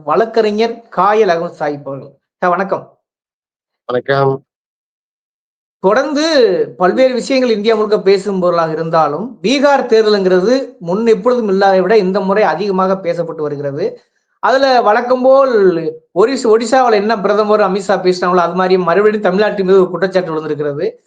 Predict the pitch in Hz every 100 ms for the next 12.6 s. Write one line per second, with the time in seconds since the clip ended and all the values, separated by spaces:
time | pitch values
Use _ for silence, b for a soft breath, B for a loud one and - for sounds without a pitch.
0 | _ _ 220 226 233 214 202 226 185 196
1 | 240 220 202 196 220 247 233 214 202 185
2 | 220 226 190 175 170 - 165 151 190 233
3 | 240 _ _ 180 196 196 254 214 196 262
4 | 254 233 214 220 254 294 302 233 233 220
5 | 208 233 185 196 214 220 180 175 214 214
6 | 185 180 165 151 175 240 - _ _ _
7 | _ - 190 277 269 294 254 247 277 269
8 | 220 175 160 165 196 220 208 196 185 165
9 | 151 139 139 _ 180 220 214 196 175 180
10 | 175 165 170 196 185 165 165 - 156 175
11 | 190 190 170 165 160 156 156 165 196 180
12 | 151 156 190 185 165 190